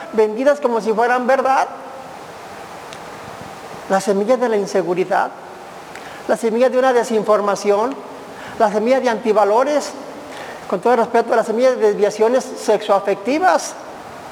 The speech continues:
y hasta justificadas, la semilla de la pérdida de la fe en Dios. ¿Y cómo nos desvían? ¿Cómo nos desvían de tantas cosas?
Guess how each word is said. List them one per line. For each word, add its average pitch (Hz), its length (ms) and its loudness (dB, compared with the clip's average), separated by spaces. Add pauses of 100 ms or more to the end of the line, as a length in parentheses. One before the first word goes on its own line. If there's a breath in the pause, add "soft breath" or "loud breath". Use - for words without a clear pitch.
(260)
y - 80 2
hasta 196 220 2
justificadas, 208 800 0 (920 loud breath)
la 180 120 -2
semilla 185 340 2
de 185 120 2
la 160 180 2
pérdida 202 420 0
de 175 120 0
la 165 100 0
fe 185 160 0
en 180 140 -2
Dios. 175 340 2 (2500)
¿Y 254 80 -2
cómo 302 260 0
nos 214 220 2
desvían? 190 600 2 (1800)
¿Cómo 302 160 2
nos 269 160 4
desvían 233 400 2
de 208 80 0
tantas 240 460 -2
cosas? 254 420 2